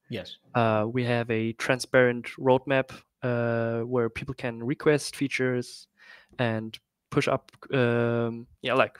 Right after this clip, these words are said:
Speaker 2: feature requests. Um, and I think without the community, we, like, weav eight wouldn't be what it is today, and which is super great. And because of that, that we're open source,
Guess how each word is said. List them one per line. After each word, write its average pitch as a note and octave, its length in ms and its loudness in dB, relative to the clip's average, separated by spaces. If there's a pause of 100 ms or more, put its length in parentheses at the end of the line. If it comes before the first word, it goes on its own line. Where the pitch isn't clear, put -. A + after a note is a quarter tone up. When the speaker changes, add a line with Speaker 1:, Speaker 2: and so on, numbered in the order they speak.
Speaker 2:
feature D3 200 2
requests. C3 520 4 (640)
Um, A#2+ 600 4
and B2+ 140 2
I B2+ 60 6
think C3 340 -4
without B2+ 340 4
the B2 80 -4
community, B2+ 500 -6
we, A#2 400 -4
like, B2 180 2
weav D#3+ 160 8
eight C#3+ 80 12
wouldn't C3+ 280 6
be A#2+ 180 2
what A2 160 -4
it A2 100 -4
is A2 220 -4
today, A2 380 -4 (300)
and A2 380 -2 (200)
which C3+ 140 0
is B2+ 80 -2
super B2+ 160 -2
great. G#2+ 300 0 (720)
And A#2 500 2 (1700)
because - 320 10
of - 440 0 (640)
that, B2+ 320 4
that C3 140 -2
we're A#2+ 160 -4
open B2 160 -10
source, - 440 -4